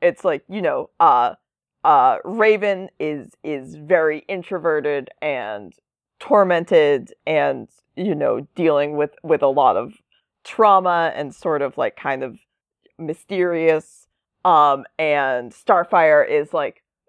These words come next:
very passionate and fiery and, you know, acts before she thinks. Um, and Donna is just, not just between the two of them, but between, like, the whole team, just, like, this very, like,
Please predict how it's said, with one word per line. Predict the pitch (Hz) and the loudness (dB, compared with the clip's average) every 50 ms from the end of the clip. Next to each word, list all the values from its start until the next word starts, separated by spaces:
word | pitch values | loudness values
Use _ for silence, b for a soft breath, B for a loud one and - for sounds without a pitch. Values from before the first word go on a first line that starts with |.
| _ - | _ -20
very | - 170 196 185 156 135 107 - | -6 0 0 2 2 0 -4 -8
passionate | - - - 302 233 214 - - 233 208 196 180 151 - _ - | -12 -8 -4 -4 -4 -4 -4 -6 -4 -2 0 -2 -2 -4 _ -6
and | 175 170 156 151 143 135 131 127 - _ _ _ _ - _ _ _ | -4 -4 -4 -4 -6 -8 -12 -16 -20 _ _ _ _ -20 _ _ _
fiery | - 262 233 220 208 202 196 196 196 185 180 175 165 - | 0 2 2 2 -2 -2 -4 -6 -6 -6 -6 -8 -8 -8
and, | - 160 147 139 - 117 123 - _ | -8 -8 -8 -10 -10 -14 -18 -20 _
you | _ - 190 196 170 | _ -16 -12 -10 -10
know, | 151 131 110 104 - _ _ _ - | -8 -8 -10 -12 -14 _ _ _ -4
acts | 196 180 170 - _ | -2 -2 -4 -6 _
before | _ - 202 202 - 208 185 165 | _ -12 -10 -4 0 0 0 0
she | 156 - 170 156 | 0 -6 -14 -6
thinks. | - - 262 226 202 - _ _ _ _ _ _ _ _ _ _ _ - | -2 0 0 0 -2 -6 _ _ _ _ _ _ _ _ _ _ _ 0
Um, | 202 185 165 170 170 156 151 156 151 175 _ _ _ _ _ - | 2 2 4 2 0 0 -2 -6 -16 -20 _ _ _ _ _ -8
and | - 214 202 196 170 - | -6 -6 -6 -6 0 2
Donna | 233 214 220 233 233 220 208 202 - | 2 2 2 2 -2 -2 -4 -4 -4
is | - 185 180 160 - | -4 -6 -6 -6 -10
just, | _ - 185 175 165 _ _ _ _ _ _ _ _ _ | _ -10 -10 -10 -10 _ _ _ _ _ _ _ _ _
not | - 226 294 311 330 - | -4 0 0 0 2 2
just | - 392 - | 0 -2 -2
between | - 262 - - 269 233 202 | -2 -8 -6 -4 -4 -4 -4
the | 185 | -4
two | 180 - 262 226 | -6 -2 -2 0
of | 190 156 | 0 2
them, | 175 156 156 | 0 0 0
but | 147 165 - | 0 -2 0
between, | 185 - - - 277 214 202 | 0 -2 -2 -2 -2 0 0
like, | 185 175 175 170 | 2 0 0 0
the | - - 247 | 0 -2 0
whole | - - 190 185 180 | 2 2 2 2 2
team, | 180 - 214 175 160 151 | 0 -4 -10 -10 -6 -4
just, | - 165 180 - | -4 -4 -2 -2
like, | 170 156 - - | -2 -2 -4 -6
this | 165 160 - | -8 -8 -10
very, | 175 156 151 156 196 175 156 156 165 170 175 170 170 196 220 _ _ | -14 -18 -6 -2 0 2 2 2 2 0 0 -2 -6 -8 -10 _ _
like, | - - 170 156 147 127 - - | -8 -2 0 0 0 0 -2 -8